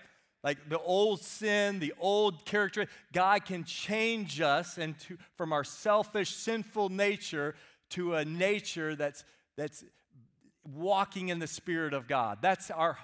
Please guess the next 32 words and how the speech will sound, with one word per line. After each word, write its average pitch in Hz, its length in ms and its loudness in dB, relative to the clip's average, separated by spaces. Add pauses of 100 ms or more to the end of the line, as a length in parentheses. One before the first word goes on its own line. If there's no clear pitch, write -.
(140)
that's 170 220 0
his 160 160 -10
hope, 202 320 -2
and, 139 160 -6 (200)
and 151 80 -6
that 170 140 0
should 160 260 -8
be 175 160 -4
our 170 220 0
desire 160 640 0 (280)
as 147 260 -4
well. 151 460 0 (680)
But 165 220 -4
just 208 540 4 (100)
as 185 640 2 (1040)
the, 170 160 -2 (420)
the 175 100 -4
cement 214 920 2 (520)
to 175 100 -6
which 196 280 -2
your 214 600 4 (640)
feet 190 300 0 (100)
are 165 200 4
on 208 340 8
right 208 280 4
now 165 460 4 (280)
are 180 180 6
the 170 160 2
foundation 190 920 2
for 214 180 -2
this 196 240 0
building, 151 680 0